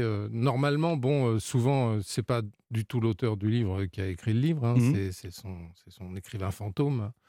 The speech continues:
Speaker 1: On disait nègre avant, mais
Speaker 2: Ouais.
Speaker 1: c'est l'écri-, the ghostwriter.
Speaker 2: Ça existe encore ?
Speaker 1: Mais il y a plus de, d'ate-, il y a pas d'atelier pour faire un, un roman.
Speaker 2: Vous êtes un grand connaisseur du milieu de l'édition, Patrick Besson. Je savais évidemment qu'il y a des ghostwriters,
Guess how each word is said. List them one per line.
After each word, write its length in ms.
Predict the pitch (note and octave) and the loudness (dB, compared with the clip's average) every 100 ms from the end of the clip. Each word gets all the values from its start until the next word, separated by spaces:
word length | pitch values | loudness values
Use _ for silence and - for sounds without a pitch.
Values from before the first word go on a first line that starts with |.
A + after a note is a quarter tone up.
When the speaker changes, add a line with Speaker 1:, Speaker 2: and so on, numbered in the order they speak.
| _ - | _ -8
Speaker 1:
On 40 | |
disait 180 | G2 G2+ | -2 -2
nègre 240 | G2+ G#2+ G2 | 0 -2 -4
avant, 240 | F#2+ C3+ | -4 -6
mais 160 | C3 G2 | -2 2
Speaker 2:
Ouais. 200 | F#2+ A#2 | 2 0
Speaker 1:
c'est 80 | |
l'écri-, 380 | F2+ - F#2+ F2+ F2+ | -4 -14 -14 -10 -8
the 60 | G2+ | -2
ghostwriter. 720 | G#2+ G#2+ - F#2 F#2 B2 D#3+ - | 0 0 -2 -6 -4 -6 -6 -8
Speaker 2:
Ça 140 | - G2+ | -2 0
existe 300 | G2 C3 - | 0 -2 -2
encore ? 200 | A2+ A2+ | 0 2
Speaker 1:
Mais 300 | C3 D#3 D3+ | 4 4 4
il 20 | |
y 60 | B2+ | 2
a 80 | |
plus 320 | G#2 - F#3+ E3 | 0 0 0 0
de, 520 | A2+ C#3 C3 B2+ A#2+ | 4 4 6 2 0
d'ate-, 420 | G#2+ G#2+ C3 C3+ | -4 0 0 0
il 100 | D3 | 0
y 60 | A#2 | 0
a 60 | A2+ | 0
pas 120 | F#3 | 0
d'atelier 680 | C3+ D3 - B2 B2 D3 E3 | 2 0 2 2 4 2 2
pour 180 | A2 | -4
faire 220 | - D3+ B2 G#2+ A2 | 0 0 0 -4 -2
un, 560 | A2 G#2 F#2+ F#2 F#2 F#2+ - | 0 0 -2 -4 -6 -10 -6
un 80 | A2+ | 0
roman. 360 | A2 B2 A2 G#2+ - | 2 2 0 -2 -2
Speaker 2:
Vous 240 | G2 G#2 | 2 4
êtes 100 | A2 | 2
un 80 | G#2+ | 2
grand 180 | F#2+ A#2+ | 0 2
connaisseur 420 | A#2 G#2 F#2+ B2+ | 4 2 4 0
du 100 | A2 | 2
milieu 200 | G2+ G2 | 0 2
de 40 | F#2 | 0
l'édition, 400 | E2+ F2 - B2 | -2 -2 -2 0
Patrick 300 | - G2 E2 | 0 -2 0
Besson. 400 | E2 - F3 - | 0 0 0 -2
Je 120 | D#2+ E2+ | -2 0
savais 260 | - G2 | 2 2
évidemment 260 | F#2 F#2+ G#2+ | 2 2 0
qu'il 100 | F#2+ | 0
y 60 | |
a 20 | F2 | 0
des 60 | |
ghostwriters, 680 | E2+ F2+ - F#2 C#3+ F3+ | 0 0 0 0 0 -2